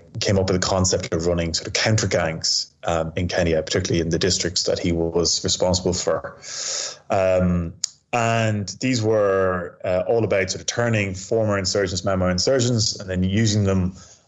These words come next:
uh, to try and hunt down their former, former comrades. Um, so, you know, controversial, um,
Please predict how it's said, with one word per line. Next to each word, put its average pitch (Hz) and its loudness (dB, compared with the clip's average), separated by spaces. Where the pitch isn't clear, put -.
uh, 90 0
to 98 -6
try 98 -2
and 90 -2
hunt 95 -2
down 95 2
their 90 0
former, 90 -2
former 90 -2
comrades. 87 -2
Um, 85 0
so, 92 0
you 131 0
know, 92 2
controversial, 98 0
um, 90 0